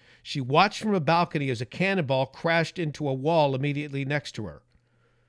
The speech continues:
Immediately, a servant shouted, "Run, mistress, run!" Missus Lewis calmly replied, "Another shot is not likely to strike the same spot," and she did not budge. Soldiers soon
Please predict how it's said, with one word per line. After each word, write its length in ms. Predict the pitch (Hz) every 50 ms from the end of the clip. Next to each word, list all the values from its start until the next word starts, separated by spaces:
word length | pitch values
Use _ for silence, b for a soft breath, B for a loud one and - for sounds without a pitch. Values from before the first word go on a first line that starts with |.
| _ _ _ _ _ _ _ -
Immediately, 640 | 143 147 156 202 240 254 240 202 - 165 160 160 156
a 60 | 127
servant 440 | - - - 220 208 170 165 147 -
shouted, 480 | - 180 170 160 143 143 127 110 117
"Run, 320 | 170 277 294 294 269 214 175
mistress, 480 | 165 160 143 - - 156 139 117 -
run!" 640 | 113 - 262 285 285 277 233 180 135 113 95 95 - _ _ _ _ _ _ _ _ _ _ _ _ _ _ _ _ _ _ _ -
Missus 360 | - 170 175 - - 175 127 -
Lewis 320 | 165 185 202 196 165 -
calmly 380 | - - 185 202 208 202 196 180
replied, 540 | 170 160 - 170 180 180 175 170 165 165 -
"Another 460 | 170 170 175 190 226 220 185 185 165
shot 360 | - - - - 190 175 170
is 160 | 165 143 -
not 300 | 165 160 160 165 170 -
likely 380 | 151 156 156 156 - 151 147 143
to 60 | 135 120
strike 440 | - - - - 160 156 143 -
the 80 | - 135
same 300 | - - 165 156 151 139
spot," 460 | - - - 156 151 160 165 - - _ _ _ _ _ _ _ _ _ _ _ _ _
and 100 | - 117
she 140 | - - 151
did 180 | 139 131 139 131
not 220 | 135 139 127 110
budge. 480 | 107 127 123 110 98 92 - - - _ _ _ _ _ _ _ _ _ _ _ _ _ _ _ _ _ _ _ _ _ _ _ _ _ _ _ _ _ _ _ _ -
Soldiers 800 | - - - 190 214 226 233 202 139 147 127 110 101 98 - - -
soon 440 | - - - - 208 196 185 180